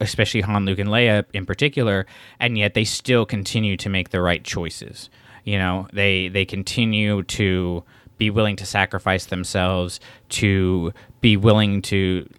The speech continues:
like I said, not cross those certain lines that Palpatine would willingly cross. And so it's, it's, it's showing us,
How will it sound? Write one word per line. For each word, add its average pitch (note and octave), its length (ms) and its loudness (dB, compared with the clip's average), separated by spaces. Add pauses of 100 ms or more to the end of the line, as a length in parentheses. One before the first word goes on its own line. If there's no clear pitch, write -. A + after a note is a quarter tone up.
like F#2+ 140 -2
I - 20 -4
said, E2+ 200 -8
not G2 300 -2
cross G2+ 340 0
those G#2 200 0
certain G#2 300 -2
lines F2+ 360 0
that E2 160 -6
Palpatine F#2 520 -2
would F2+ 120 -6
willingly F2+ 500 0
cross. G#2 680 4 (440)
And G2 840 2
so - 180 2
it's, G2+ 160 2
it's, - 400 0
it's G#2+ 200 0
showing A2+ 480 2
us, G2 340 -6